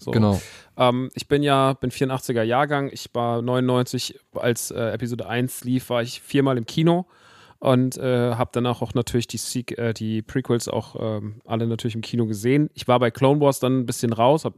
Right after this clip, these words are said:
Speaker 1: ich meine, sonst hätte ich's ja alles gesehen. Hab natürlich trotzdem irgendwie den emotionalen Bezug. Ähm,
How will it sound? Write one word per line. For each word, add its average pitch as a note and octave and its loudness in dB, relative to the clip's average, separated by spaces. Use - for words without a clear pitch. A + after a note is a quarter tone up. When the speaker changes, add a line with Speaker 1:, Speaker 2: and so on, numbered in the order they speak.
Speaker 1:
ich - -14
meine, A2 -2
sonst G#2+ -4
hätte A2 -2
ich's - -12
ja A2 -2
alles A2 -6
gesehen. A#2+ 2
Hab C3+ 2
natürlich C#3+ 4
trotzdem C4+ 2
irgendwie C3 4
den B2 0
emotionalen B2 4
Bezug. A#2 0
Ähm, D3+ 4